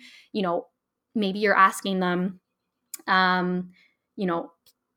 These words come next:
"Would you like to think of ways together that we might be able to clear up this money for you?" You know, and maybe they're like, "Yeah, maybe I, maybe that there is a way." Or, um,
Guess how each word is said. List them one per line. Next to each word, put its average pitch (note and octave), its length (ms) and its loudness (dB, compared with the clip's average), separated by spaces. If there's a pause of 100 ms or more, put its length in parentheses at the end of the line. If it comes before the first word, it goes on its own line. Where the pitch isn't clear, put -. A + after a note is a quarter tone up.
(280)
"Would G#3+ 220 0
you G#3+ 80 0
like F#3+ 160 0
to A#3+ 80 0
think G3 200 -2
of F#3 140 -2
ways F3 540 -2
together F#3+ 560 0
that F3 160 -2
we F3+ 100 -2
might F3 200 -2
be F3+ 80 -4
able E3+ 140 -4
to F#3 80 -4
clear E3+ 320 -4
up E3 140 -8
this F3+ 180 -6
money E3 240 -2
for - 180 -12
you?" - 300 -8 (180)
You F#3+ 100 -8
know, G3 240 0
and G#3+ 120 -6
maybe G3+ 160 -4
they're F#3+ 140 2
like, F#3+ 220 0
"Yeah, E4 300 6
maybe A#3 280 -2
I, B3+ 200 2 (460)
maybe A#3 260 0
that B3+ 260 0
there A3 140 2
is A3 220 0
a F#3 60 0
way." D#3+ 220 -2
Or, F#3 360 2 (220)
um, F3+ 380 0